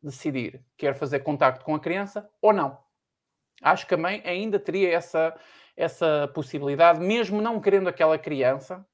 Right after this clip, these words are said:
e mesmo, entre aspas, sendo obrigada a tê-la, acho que, hum, ela ainda teria voto na matéria. Eu vou-vos dizer porquê.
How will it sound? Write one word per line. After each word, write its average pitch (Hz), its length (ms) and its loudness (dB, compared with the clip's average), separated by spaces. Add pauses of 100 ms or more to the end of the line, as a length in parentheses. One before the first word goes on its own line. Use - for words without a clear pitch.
e 143 120 -6
mesmo, 143 540 -6
entre 143 280 -2
aspas, 143 380 -2
sendo 175 200 -2
obrigada 147 480 2
a 120 60 0
tê-la, 139 420 -4 (560)
acho 156 440 2
que, 156 600 -4 (480)
hum, 139 400 -8 (140)
ela 151 180 6
ainda 156 180 -2
teria 160 440 0
voto 160 320 0
na 160 60 -4
matéria. 110 520 -4
Eu 214 140 2
vou-vos 202 260 -4
dizer 180 260 -4
porquê. - 440 -8